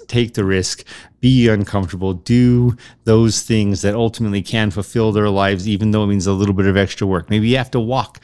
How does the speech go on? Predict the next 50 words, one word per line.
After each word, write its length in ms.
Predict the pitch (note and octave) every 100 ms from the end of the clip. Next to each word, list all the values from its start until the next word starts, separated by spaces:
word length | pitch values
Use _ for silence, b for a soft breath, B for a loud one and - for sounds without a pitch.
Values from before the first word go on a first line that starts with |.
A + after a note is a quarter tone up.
| b
five 380 | _ - A#2+ A#2
miles 480 | G#2+ A2 A2 F#2 F2+
to 80 | F#2
get 160 | G2
to 100 | -
the 100 | G2+
Botanic 380 | F2 - G2+ G2
Gardens, 300 | G#2 F#2+ F2
but 160 | F2+ -
you've 120 | G2
never 200 | G#2 G2+
been 160 | G2+ G2
and 120 | G2+
you 120 | F#2+
wanna 260 | F#2+ F#2+ F2
be. 160 | F#2 - B B
Maybe 180 | G#2 G2+
you 160 | G2+ G2
have 300 | G#2+ G#2+ -
to, 420 | A2+ A2 A2 A2 B B B A#2+
uh, 240 | G2+ F2+ - B
hike 640 | - - B2 A2 - - - b b _ _ _ _ _ _ _ _ _ _ _ -
three 220 | C3+ B2+
and 80 | A2+
a 60 |
half 300 | F#2 F#2 F#2+ -
hours 640 | G2 G#2+ G#2 F#2 F2 -
to 140 | -
do 80 | G#2
your 200 | G#2 G2+
first 360 | - A2 G2+ -
fourteener. 720 | A2 G2+ F2 - G#2 F#2 D#2
Maybe 260 | E2 F2 F#2
it's 160 | F2+
five 260 | G2 F2+ F2+
hours, 320 | D#2+ D#2 D#2+
maybe 200 | F2 F2
it's 100 | F2+
seven 240 | G#2 F#2+
hours, 220 | F2+ E2 E2
by 120 | E2+
the 60 |
way, 140 | E2+ F2
depending 260 | F2+ A2
on 60 | F#2
how 60 | D#2+
fast 260 | F#2+ -
you 80 | F#2+
hike. 180 | G2 F2+
But 160 | A2